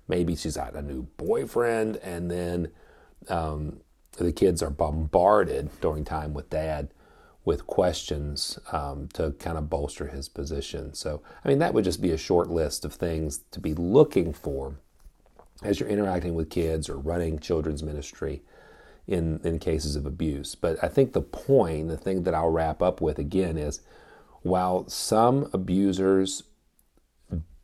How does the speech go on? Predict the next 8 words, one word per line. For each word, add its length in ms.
do 340
abuse 880
spouses 680
and 260
children, 600
uh, 220
most 720
domestic 800